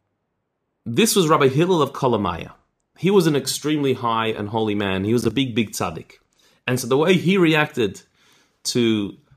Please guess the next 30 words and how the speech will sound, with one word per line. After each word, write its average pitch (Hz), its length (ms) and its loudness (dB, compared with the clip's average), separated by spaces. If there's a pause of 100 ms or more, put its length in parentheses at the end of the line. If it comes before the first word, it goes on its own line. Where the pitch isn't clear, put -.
(400)
a 104 80 -8
thief 170 560 -2 (600)
was 113 220 2
first - 580 2
to 139 120 4
tell 160 300 2
him 120 120 2
it's 95 140 -8
muktzah - 340 0
what 127 180 2
you're 104 60 -6
stel-, 135 300 -2
what 113 220 0
you're 95 60 -8
stealing. 107 520 -4
Second, 180 360 0
to 151 80 0
tell 147 240 -2
him 123 280 -2 (240)
it's - 140 -10
a 90 60 -10
prohibition 113 520 0
to 101 100 -6
steal. 135 320 -4
Third, 185 420 2 (200)
to - 160 2
appeal 165 380 0
to 135 160 0
his, 117 340 -2 (540)
uh, 92 260 0